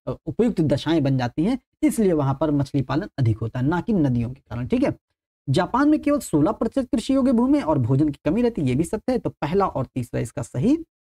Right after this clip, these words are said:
हो जाएगा। तैंतीसवां, निम्नलिखित में से कौन प्रशांत महासागर की धाराएं हैं?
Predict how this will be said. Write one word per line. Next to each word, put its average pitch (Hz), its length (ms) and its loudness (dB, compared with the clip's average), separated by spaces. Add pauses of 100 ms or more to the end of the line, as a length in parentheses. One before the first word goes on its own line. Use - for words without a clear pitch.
(140)
हो 110 60 -2
जाएगा। 113 320 -6 (800)
तैंतीसवां, 254 440 0
निम्नलिखित 240 420 2
में 247 100 2
से 262 100 -2
कौन 269 340 0
प्रशांत 262 440 0
महासागर 165 500 0
की 240 120 -2
धाराएं 123 360 -2
हैं? 131 140 -2